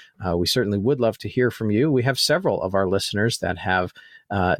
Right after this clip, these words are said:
done that today. They've sent in their feedback and their questions to reason together podcast at gmail, and, uh, hopefully that'll give us some things to talk about today. <laughs>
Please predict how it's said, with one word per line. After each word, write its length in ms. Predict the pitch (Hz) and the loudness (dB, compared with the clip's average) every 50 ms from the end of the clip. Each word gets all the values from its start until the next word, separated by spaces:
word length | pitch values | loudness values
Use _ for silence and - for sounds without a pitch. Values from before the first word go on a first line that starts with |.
| 107 104 | -2 0
done 240 | - 139 156 156 | 0 0 2 2
that 180 | 143 135 117 - | 2 2 0 0
today. 280 | - - 147 160 139 92 | -2 -2 0 0 0 0
They've 200 | 87 98 95 - | 0 -2 -2 -2
sent 280 | - - 113 110 104 | 0 0 0 2 2
in 320 | 117 113 113 104 - 104 95 | 2 2 2 0 -2 -2 0
their 180 | 110 110 131 | 2 2 0
feedback 480 | - - 120 107 98 107 107 110 113 - | 0 -2 -4 -4 -2 0 0 0 0 -2
and 100 | 98 90 | -2 -2
their 140 | 104 113 110 | 0 0 0
questions 640 | - - 101 101 - - - 98 104 110 - - - | 0 -2 -2 -2 -2 -2 -4 -2 -2 -2 -2 -4 -4
to 220 | - - 110 107 98 | -2 -2 0 0 0
reason 320 | 92 95 98 92 98 92 | 0 0 0 0 -2 -4
together 300 | 90 87 90 90 90 92 | -4 -2 -2 -2 -2 -2
podcast 540 | - - - 98 95 - 107 92 - - - | -4 -4 -6 -6 -4 -4 -4 -4 -2 -2 -4
at 80 | - | -4
gmail, 400 | 98 - 113 110 117 143 202 196 - - - - - - - _ _ - | -4 -2 0 0 2 2 0 -2 -4 -10 -20 -20 -20 -20 -20 _ _ -8
and, 160 | 117 104 90 | -4 -2 0
uh, 80 | 92 90 | 0 0
hopefully 380 | - - 104 - - 101 101 | 0 -2 -2 -2 0 0 0
that'll 200 | 98 95 95 104 | 2 2 2 0
give 220 | 101 92 95 101 101 | 0 -2 -2 -2 -2
us 80 | 101 | -2
some 240 | - - 92 92 92 - | -2 -2 -2 -4 -4 -4
things 260 | - 104 104 104 - | -4 -2 -2 -4 -6
to 100 | - 104 | -8 -6
talk 260 | - 113 117 143 - | -4 -2 -2 -2 -2
about 260 | - 98 - - - - | -4 -6 -6 -6 -6 -4
today. 280 | - 160 - 101 98 - - - - - 143 - _ _ _ _ _ _ _ - | -4 -2 0 0 0 0 -2 -6 -10 -16 -16 -16 _ _ _ _ _ _ _ -10
<laughs> 140 | - - 160 | -6 -6 -6